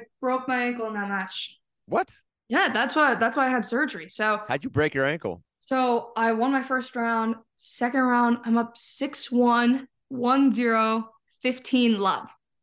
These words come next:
Speaker 1: And I hit a drop shot. She, like, drop shot me back, so I run up to get it, and she puts this ball, like, kinda cross court, like, at a diagonal. So I'm running from the ad side at the net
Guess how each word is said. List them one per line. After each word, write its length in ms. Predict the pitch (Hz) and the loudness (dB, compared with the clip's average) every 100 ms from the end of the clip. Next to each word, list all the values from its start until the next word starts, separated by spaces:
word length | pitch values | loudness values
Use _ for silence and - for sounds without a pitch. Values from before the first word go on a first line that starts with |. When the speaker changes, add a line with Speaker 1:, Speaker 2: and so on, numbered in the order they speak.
| - | -4
Speaker 1:
And 560 | 233 226 214 208 202 214 _ _ - | 0 0 -2 -4 -8 -12 _ _ -8
I 120 | 226 | -2
hit 200 | 233 277 | 0 2
a 40 | |
drop 360 | 220 220 208 202 | 2 2 2 0
shot. 360 | - 190 185 - _ - | -2 -2 -2 -8 _ -14
She, 220 | 254 320 | -4 0
like, 140 | 294 247 | 0 0
drop 240 | 247 247 | 0 0
shot 180 | 247 277 | 2 4
me 120 | 247 | 4
back, 340 | 214 226 220 214 | 4 2 0 -2
so 140 | 220 | -2
I 60 | 208 | 0
run 200 | 214 226 | 0 -2
up 140 | 220 | -4
to 100 | 208 | -8
get 240 | 196 196 | -8 -6
it, 200 | 196 190 - | -6 -8 -8
and 160 | 208 | -8
she 280 | 202 220 190 _ _ _ - | -4 -6 -6 _ _ _ -10
puts 340 | - 247 - | -4 -2 -2
this 220 | 285 269 | -4 -4
ball, 500 | - 214 208 214 208 | -4 0 2 4 4
like, 220 | 202 185 - _ _ _ 247 | 2 -2 -6 _ _ _ 0
kinda 260 | 240 240 | 2 0
cross 580 | 226 - 220 240 247 - | -2 -2 0 0 -2 -10
court, 680 | - - 233 240 262 269 269 | -12 -6 -2 0 0 0 -2
like, 180 | 220 - | -6 -4
at 100 | 214 | -4
a 140 | 220 | -2
diagonal. 640 | 208 220 196 196 220 240 247 | 0 0 2 0 0 -4 -6
So 140 | 233 | -6
I'm 80 | 208 | -6
running 320 | 208 220 226 226 | -2 0 0 -2
from 400 | - 214 208 208 _ _ _ | -2 -4 -4 -10 _ _ _
the 320 | 220 226 220 - | -4 -2 -2 -4
ad 300 | 214 214 226 | -2 0 0
side 300 | - 262 254 | 2 2 2
at 140 | 226 226 | 0 -2
the 60 | |
net 400 | 214 208 214 - | -4 -2 -4 -6